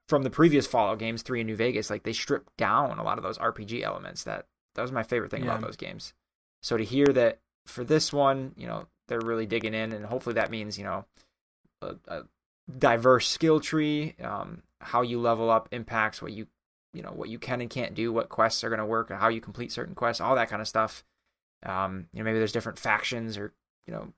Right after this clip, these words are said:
Speaker 1: covenants or whatever it is, all that kind of stuff. Like, I want that shit. I'm really ready for this.
Speaker 2: <laughs>
Speaker 1: Um, I think the, the other cool thing, um, that you pointed out is that this is gonna be, like, a next gen only game, which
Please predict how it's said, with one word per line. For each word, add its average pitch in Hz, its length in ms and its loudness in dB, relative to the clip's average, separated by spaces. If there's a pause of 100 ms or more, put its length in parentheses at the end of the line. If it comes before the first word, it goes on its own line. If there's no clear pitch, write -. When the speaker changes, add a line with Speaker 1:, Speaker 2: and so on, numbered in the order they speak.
(120)
Speaker 1:
covenants 113 380 -2
or 113 60 -2
whatever 117 260 6
it 107 80 0
is, 107 120 0
all 110 160 4
that 107 140 2
kind 104 120 -4
of 104 80 -6
stuff. - 280 -4
Like, - 220 -6 (640)
I 117 60 -4
want 110 200 4
that - 140 -6
shit. - 320 -6
I'm 117 160 -8
really 113 220 0
ready 104 200 0
for 101 140 -10
this. 98 440 -6
Speaker 2:
<laughs> - 220 -10
Speaker 1:
Um, 50 380 -4 (500)
I 113 120 -6
think 160 180 2
the, 113 220 4 (400)
the 117 120 4
other 170 280 8 (160)
cool 123 300 0
thing, 107 480 -4 (100)
um, 85 400 -8 (640)
that 120 160 2
you 131 80 -2
pointed 113 280 2
out 110 220 4
is 107 100 -6
that 107 260 0 (380)
this 131 180 2
is 147 180 4
gonna 135 220 0
be, 117 520 -2 (100)
like, 107 100 -8
a 104 60 -6
next 110 300 -2
gen 113 240 -2
only 120 280 -4
game, 98 340 -6 (520)
which - 360 -6